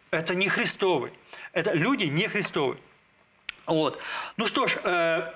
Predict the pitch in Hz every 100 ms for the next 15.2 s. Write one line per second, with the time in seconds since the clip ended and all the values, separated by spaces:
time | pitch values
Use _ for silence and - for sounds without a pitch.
0 | - - 202 175 170 160 156 151 147 147
1 | 143 139 143 - - - _ - 202 220
2 | 160 - - - - - 156 196 190 220
3 | 160 185 202 185 175 175 - 190 170 175
4 | - 135 117 - - _ - - - -
5 | - 165 156 208 - 190 175 185 214 208
6 | 196 185 185 180 175 175 180 160 180 151
7 | 160 139 143 - 185 180 190 - 175 165
8 | 190 185 170 - 170 180 - 131 123 -
9 | - - 180 131 - - - - - -
10 | - - - - - 196 165 180 170 160
11 | 151 156 - - 196 196 175 165 147 143
12 | - - - _ - - 175 208 208 170
13 | 170 165 170 170 165 165 - - - 165
14 | 180 240 233 220 214 - 202 196 175 143
15 | 127